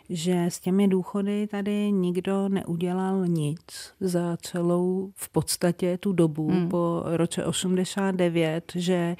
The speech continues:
Speaker 1: poslední vláda, která po řadě jiných vlád, která nastoupila, říká, jak to bude reformovat všechno, tak nereformovala nic, kromě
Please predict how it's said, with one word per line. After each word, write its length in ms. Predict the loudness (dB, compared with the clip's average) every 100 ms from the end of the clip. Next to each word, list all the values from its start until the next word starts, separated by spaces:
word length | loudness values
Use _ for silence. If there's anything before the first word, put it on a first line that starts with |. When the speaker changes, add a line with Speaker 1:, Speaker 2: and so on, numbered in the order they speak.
| -8 -16 -4
Speaker 1:
poslední 580 | 0 2 4 6 6 6
vláda, 640 | 6 4 2 2 2 0
která 600 | -2 -2 0 2 2 -2 -4 -4
po 120 | -2
řadě 240 | 2 6 6
jiných 480 | 6 2 2 0
vlád, 420 | -2 0 -2 -6 -8
která 320 | -6 -2 0
nastoupila, 720 | 0 0 -2 -2 -2 -2 -2
říká, 220 | -2 -4
jak 140 | -4
to 120 | -2 0
bude 280 | 2 2
reformovat 760 | 2 -2 0 0 2 2 0 -4
všechno, 460 | -8 -6 -2 -2 -2
tak 160 | -2
nereformovala 800 | 0 2 2 0 2 2 2 2
nic, 560 | 4 2 0 -4 -8 -8 -18 -20 -20 -20 -12
kromě 500 | -4 0 0 0 -2